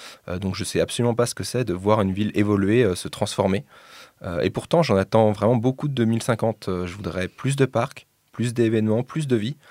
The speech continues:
tout en gardant la simplicité de mes déplacements, de décisions ou de choix de vie. Donc, euh, je souhaite mieux, tout en sachant, au vu de l'évolution climatique, économique,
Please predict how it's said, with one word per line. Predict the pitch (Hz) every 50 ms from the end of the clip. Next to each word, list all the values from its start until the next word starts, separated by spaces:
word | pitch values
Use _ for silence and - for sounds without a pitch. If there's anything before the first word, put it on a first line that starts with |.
| - - - - - _ _ _
tout | - 143 151 - 139
en | 123 113
gardant | 104 117 113 113 113 120 123 131
la | 117 95 98
simplicité | - - 113 107 - 110 104 - - - - 107 117
de | 113
mes | 107 98 92
déplacements, | 92 101 101 - 101 98 98 - - 98 98 104 107 113 107
de | 95 90
décisions | 120 - 98 - - 98 95 95 98 101 110
ou | 107
de | 95 87
choix | 82 - - - 104 101
de | 95 -
vie. | 87 101 - - _ _ _ - - - - - - _ -
Donc, | - 98 92 90 92 - - -
euh, | 92
je | 90 98
souhaite | 95 - - 98 - -
mieux, | 107 104 101 104 113 127
tout | 131 _ - - 113 - 107
en | 104
sachant, | - - 98 95 - - 107 113 120
au | 107
vu | 95 92 92 98 107
de | 107 98
l'évolution | 92 92 92 95 92 87 - - - 98 98
climatique, | - - - 95 98 95 - - 101 104 123 - -
économique, | 98 - - 98 95 92 95 107 120 - -